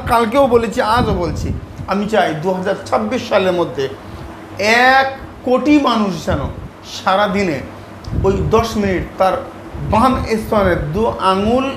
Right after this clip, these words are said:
নিচে লক্ষ্য করে, চোখ বন্ধ করে, পৃথিবীর কোনো কথা চিন্তা না করে চুপ করে বসে থাকে। আপনি আপ-, আপনার জন্য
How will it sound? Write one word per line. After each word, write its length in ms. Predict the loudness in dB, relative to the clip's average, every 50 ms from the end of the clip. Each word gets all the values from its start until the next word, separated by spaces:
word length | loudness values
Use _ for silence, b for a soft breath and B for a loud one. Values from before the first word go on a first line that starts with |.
| -4
নিচে 720 | -2 0 2 2 2 2 2 0 -2 0 2 2 2 0 -2 -6 -10 -14 -12 -8 -6 -4 -2
লক্ষ্য 500 | 2 4 4 4 4 0 -2 0 0 2
করে, 320 | 2 2 2 2 0 0 -2 0
চোখ 180 | 2 2 4 4
বন্ধ 400 | 4 4 4 6 6 6 4 2
করে, 320 | 2 2 0 -2 -4 -4 -6 B B B B B -16 -2
পৃথিবীর 440 | 0 0 2 2 4 4 4 4 4 2
কোনো 200 | 0 0 0 -2 -2 -2
কথা 200 | -2 -2 -2 -4 -4
চিন্তা 320 | -4 -4 -2 0 0 0
না 140 | 0 0 0
করে 280 | 0 0 -2 -2 -2 -4 -8 -10 -12 -8 -4
চুপ 140 | -4 -4 -4 -4 -2
করে 140 | -2 0 0
বসে 240 | 0 0 -2 -2 -4
থাকে। 260 | -4 -6 -6 -8 -10 -12 -14 -14 -16 -16 -16 -16 -10 -10 -8 -8 -8 -8 -10 -10 -10 -10 -10 -8 -8 -8 -8 -8 -8 -10 -12 -12 -12 -12 -12 -12 -12 -4 -2
আপনি 300 | -2 -2 0 -2 -2 -4 -4 -4 -4
আপ-, 320 | -4 -4 -4 -2 -2 -2
আপনার 340 | 0 2 2 2 2 2 2
জন্য 340 | 0 0 0 0 -2 -6